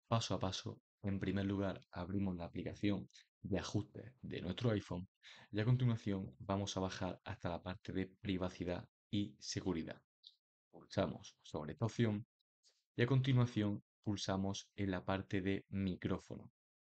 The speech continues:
Se desplegará una lista con todas las aplicaciones que te solicitan acceso al micrófono. Por lo tanto, lo que tenemos que hacer es que vamos a la parte de Pinterest y para activarlo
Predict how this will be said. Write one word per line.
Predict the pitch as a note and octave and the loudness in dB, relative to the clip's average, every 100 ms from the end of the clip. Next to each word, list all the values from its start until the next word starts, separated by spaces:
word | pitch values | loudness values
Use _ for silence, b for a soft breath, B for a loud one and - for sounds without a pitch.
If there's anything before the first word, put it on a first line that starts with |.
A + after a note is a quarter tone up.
| - - | -14 -4
Se | F#2 | -2
desplegará | F2 - F2 F2 G2 - _ | -2 -4 -4 -2 -2 -4 _
una | A#2 A#2+ | 0 2
lista | A2 G2+ - G#2 G#2 | 0 -2 -6 -8 -6
con | - F#2+ F#2+ | -6 -4 -4
todas | A2 A2 E2+ | -2 0 0
las | F2 G2+ | 0 -2
aplicaciones | - F#2+ G2 G#2+ A2 G2 F2 G2 | -2 -2 0 0 2 0 0 -6
que | - | -6
te | G#2 G#2+ | -4 -4
solicitan | - G#2 G2 G2 F#2 F#2 - | 0 0 0 -4 -4 -6 -8
acceso | - - - F#2+ F#2 F#2+ F#2 - | -10 -10 -4 -2 0 -4 -6 -8
al | - F2 | -6 -4
micrófono. | E2 E2+ E2 - B1 - _ _ B B - | -4 -4 -6 -6 -14 -16 _ _ B B 0
Por | G2+ | 2
lo | E2+ | 2
tanto, | E2 F2+ F#2 B2 B2+ | 2 2 2 0 0
lo | F#2+ | -4
que | F2+ | -4
tenemos | E2 F2 F2+ | -2 -2 -2
que | - | -4
hacer | - G2+ | -4 -2
es | G2+ | -2
que | - F2 | -4 -6
vamos | - G2+ F#2+ B2 - _ | 0 0 0 -8 -14 _
a | E2 | -8
la | - | -4
parte | F2 - - | -4 -4 -8
de | - G2 | -4 0
Pinterest | G#2+ G2 F#2+ F#2+ - _ B _ _ - | 0 0 -2 -4 -6 _ B _ _ -4
y | C3+ | -2
para | B2+ A2 | 0 0
activarlo | A#2 - G#2 G2 F#2+ F#2+ F#2+ | -2 -2 -4 -2 -2 -2 -4